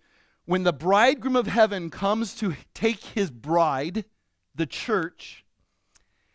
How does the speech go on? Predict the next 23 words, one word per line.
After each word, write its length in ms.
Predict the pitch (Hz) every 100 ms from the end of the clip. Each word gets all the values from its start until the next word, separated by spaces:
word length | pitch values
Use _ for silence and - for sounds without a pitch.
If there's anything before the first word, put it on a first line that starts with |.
| _ _ -
and 160 | 151
we're 160 | 175 196
in-, 380 | 202 202 208 214
unwilling 460 | 196 226 220 214 190
to 120 | 220
interrupt 340 | 185 175 175 170
our 140 | 156
earthly 360 | 180 185 170 151
marriage 500 | 143 139 135 135 123
that 160 | 143
we're 160 | 139 147
already 320 | 156 151 139
enjoying 400 | 131 127 135 135
at 140 | 131 127
the 80 |
expense 340 | 131 - 139 127
of 100 | 135
enjoying 360 | 123 131 127
the 260 | 120 127 117 _ _ _
spiritual, 580 | - - 143 - 127 131
eternal, 500 | 127 - 131 117 -
heavenly 400 | 135 120 110 104
marriage 560 | 101 92 92 107 _